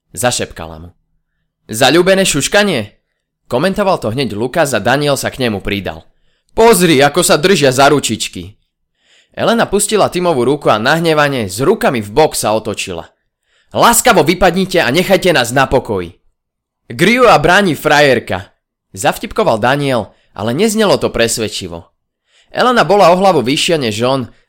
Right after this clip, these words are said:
a už mu raz predviedla, že je aj silnejšia. Keď urobila krok smerom k posmeškárom, rýchlo cúvli. Vo vyťahaných skateboardiackých gatiach vyzerali oproti nej ešte drobnejší, než v skutočnosti boli,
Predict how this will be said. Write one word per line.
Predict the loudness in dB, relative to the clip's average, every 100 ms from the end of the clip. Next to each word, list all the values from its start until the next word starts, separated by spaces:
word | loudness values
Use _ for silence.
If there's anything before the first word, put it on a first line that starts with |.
| -2
a | 2
už | 2
mu | 2 2
raz | 2 0
predviedla, | 0 0 0 -2 -2 -2 -4 -6 _ _ -8
že | 2 4
je | 4
aj | 2
silnejšia. | 0 -2 -2 -2 -4 -8 -12 -18 _ _ _ _ _
Keď | -8 -2
urobila | 2 4 4 2
krok | 2 0 2
smerom | 0 0 0
k | -2
posmeškárom, | -2 0 -2 -2 0 0 0 -2 -8 -6
rýchlo | -2 -2 -2 -2
cúvli. | -2 -4 -4 -8 -14 _ _ _ _ _ _ -14
Vo | -8
vyťahaných | -4 -2 0 0 0 -2 -2
skateboardiackých | 0 0 2 0 0 -6 -2
gatiach | -2 0 -4 -4
vyzerali | -4 0 0 0 -2
oproti | -2 -4 -4 -6
nej | -4 -6
ešte | -8 -12
drobnejší, | -2 0 0 -2 -4 -4 -6 -8 -10 _ _ -8
než | -4 -2
v | -4
skutočnosti | -4 -4 -2 -4 -4 -4
boli, | -2 0 0 -6